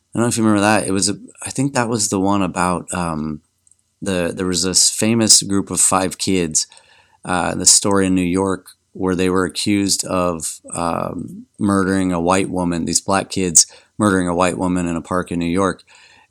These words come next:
And it just shows, like, how these young men got caught up in the justice system and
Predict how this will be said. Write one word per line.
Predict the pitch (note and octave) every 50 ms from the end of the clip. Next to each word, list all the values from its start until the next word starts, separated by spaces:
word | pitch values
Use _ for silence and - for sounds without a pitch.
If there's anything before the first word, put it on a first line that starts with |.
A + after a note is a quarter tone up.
| _ _ -
And | G2+ F#2+ F#2+ F#2 F#2
it | F#2 E2+
just | - G#2 - -
shows, | - B2 A2 G#2 G2+ F#2+ - G2
like, | F#2+ F2 D#2+ - - - _ _ _ _ _ _ _ _
how | - - - A2+ G#2+ G#2
these | F#2+ G2+ G2 F#2 F2
young | F#2+ F#2 F#2+ F#2+
men | F#2+ F#2+ F#2 F#2+
got | F2+ F2+ D#2+ - -
caught | - - F#2+ F#2+
up | F#2 F2+ - -
in | - - F#2 E2+
the | E2
justice | D#2+ F2 F2+ F2+ F2 - - F#2 F2
system | - - F#2+ - - - F#2 F2 E2+ E2+ - - - - - _ _ _ _ -
and | F#2+ F#2 F2+ F2+ F2+ F2+ F2 F2 F2 E2+ E2 D#2+